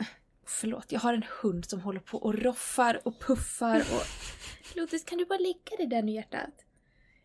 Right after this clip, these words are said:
Speaker 1: Okej, eller sätt det där. Eh, ja, nej, men, åh, jag sa ju det till dig, eller jag skrev ju det till dig, att tänk att få tag på en sån här sextiotals Paco Rabanne metallic klänning.
Speaker 2: Nej, men alltså, jag såg en klänning på Vestiaire,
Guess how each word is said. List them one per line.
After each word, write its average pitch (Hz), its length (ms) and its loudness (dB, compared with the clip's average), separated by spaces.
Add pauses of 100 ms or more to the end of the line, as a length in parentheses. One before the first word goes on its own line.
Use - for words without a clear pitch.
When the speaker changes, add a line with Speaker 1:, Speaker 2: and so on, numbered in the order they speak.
(380)
Speaker 1:
Okej, 294 380 -2
eller 302 180 2
sätt - 360 -4
det 233 80 -2
där. - 180 -2 (720)
Eh, - 240 0 (580)
ja, 302 320 10 (260)
nej, 302 180 12
men, 285 260 6
åh, 240 140 4 (140)
jag 277 160 8
sa 330 300 12
ju 269 100 12
det 208 140 8
till - 120 -6
dig, - 60 6
eller 233 100 10
jag 254 100 10
skrev 269 300 10
ju 262 60 6
det 214 140 10
till 214 140 4
dig, 208 180 10
att - 380 4
tänk 269 360 8
att 240 80 2
få 233 80 2
tag - 420 10
på - 80 8
en 208 80 8
sån 202 120 0
här 208 80 4
sextiotals 226 680 4
Paco 226 240 4
Rabanne 202 480 8 (160)
metallic 220 640 4
klänning. 233 460 2 (160)
Speaker 2:
Nej, 214 240 12
men 190 200 12
alltså, 185 220 10
jag 180 140 12
såg 170 320 12
en 160 460 8
klänning 160 380 6
på 165 120 4
Vestiaire, 151 680 6